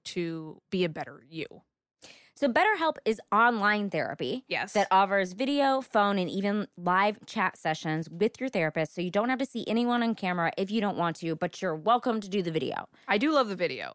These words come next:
Speaker 1: I video, I FaceTime with my therapist every two weeks, and it's great. He loves it 'cause he's like, "I get to see everyone's cats and dogs now."
Speaker 2: Yeah, that's nice. And also BetterHelp is much more affordable than in-person therapy, and you can be matched with a therapist in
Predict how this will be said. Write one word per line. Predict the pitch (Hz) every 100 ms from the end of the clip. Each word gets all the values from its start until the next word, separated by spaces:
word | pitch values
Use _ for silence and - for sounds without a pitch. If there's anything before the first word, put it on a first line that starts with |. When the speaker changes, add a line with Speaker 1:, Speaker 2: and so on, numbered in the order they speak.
| -
Speaker 1:
I | 190 220 233
video, | 220 220 214 202 196 190 185
I | 214
FaceTime | 233 233 269 202 185
with | 175
my | 180 190
therapist | 180 170 170 170
every | 165 170 208
two | 285
weeks, | 208 196 202 -
and | 180 170 170 - - -
it's | 226 254
great. | 269 254 180
He | 247
loves | 254 226 254
it | 208
'cause | 202
he's | 202
like, | 208 208
"I | 285
get | 202
to | -
see | 180
everyone's | 196 214 214
cats | - 220 226
and | 277
dogs | 311 349 -
now." | 156 156 -
Speaker 2:
Yeah, | 269 480 339 208 175 156 135 -
that's | 554 226
nice. | 156 175 - - - -
And | 277 277 -
also | 285 453
BetterHelp | 370 392 359 349
is | 302
much | 294
more | 311 311
affordable | 302 302 339 269
than | 240 233 -
in-person | 226 240 240 233 220
therapy, | 240 247 180 165 - -
and | - 214
you | 226
can | 233
be | 220
matched | 208 190 247 - -
with | 285
a | 349
therapist | 240 208 214 208 -
in | 202